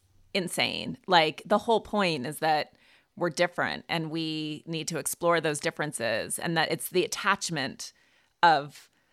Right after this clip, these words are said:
value to those differences that informs our behavior, i e this is better than that,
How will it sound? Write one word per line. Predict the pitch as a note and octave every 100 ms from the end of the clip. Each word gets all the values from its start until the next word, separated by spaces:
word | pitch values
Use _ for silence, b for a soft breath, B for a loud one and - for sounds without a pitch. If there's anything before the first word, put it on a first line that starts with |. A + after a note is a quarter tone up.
| _
value | E3 F#3+ A3+ E3+ C#3+ C3+
to | -
those | D#3 D3
differences | - D#3 D#3 D3+ D3 D3 C#3+ -
that | D#3 -
informs | D#3+ D#3 D#3 D#3
our | D3+ C#3+
behavior, | D3+ F3 F3+ D3+ - - -
i | D#3
e | D#3 D3+ D3 -
this | D3+ - -
is | D#3
better | D#3 D3 D3+
than | D3+ F#3
that, | B3 A3 G3 F3+ -